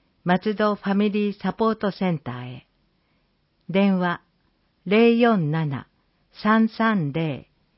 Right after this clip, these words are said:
二九四一。問い合わせ先、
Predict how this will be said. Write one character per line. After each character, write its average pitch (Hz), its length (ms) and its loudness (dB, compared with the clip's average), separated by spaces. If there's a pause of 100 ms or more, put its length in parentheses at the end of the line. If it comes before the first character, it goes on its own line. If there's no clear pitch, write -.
(160)
二 214 260 4
九 190 400 0
四 160 460 0
一。 - 340 -12 (2500)
問 208 280 -2
い 196 60 0
合 180 80 0
わ 180 140 -4
せ 175 180 -8
先、 - 460 -12